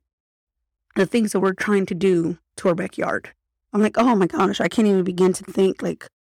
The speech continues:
who are we gonna call? There's so many people out here that focus on concrete, so many people here that focus on the things that we're looking for," right? And when really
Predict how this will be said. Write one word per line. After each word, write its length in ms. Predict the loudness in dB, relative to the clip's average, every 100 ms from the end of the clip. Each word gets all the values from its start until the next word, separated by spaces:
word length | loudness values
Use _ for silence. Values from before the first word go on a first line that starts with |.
| _ _ -4
who 120 | 0
are 60 | 0
we 100 | 2
gonna 140 | 0
call? 260 | 0 -2 -2
There's 160 | -4
so 180 | -8 0
many 220 | 4 4
people 320 | 4 -2 0 -2
out 180 | -2 0
here 180 | 0
that 340 | 2 0 -2 -2
focus 320 | -4 -4 -2
on 100 | -4
concrete, 440 | -2 -6 -6 -10
so 120 | -2 2
many 140 | 2
people 320 | 0 -4 -4 -10 -8
here 320 | 0 2 2
that 140 | 0
focus 420 | -2 -2 -2 -4
on 220 | -2 -2 -4 _ _ _
the 100 | -4
things 220 | 0 0
that 80 | 0
we're 100 | -2
looking 240 | -2 -4
for," 320 | -6 -8 -10 _ _
right? 320 | -4 -2 -2 _ _ _ _ _ _ _ _ _ _ _
And 400 | 0 0 0 0
when 180 | 0 0
really 400 | 2 2 0 -2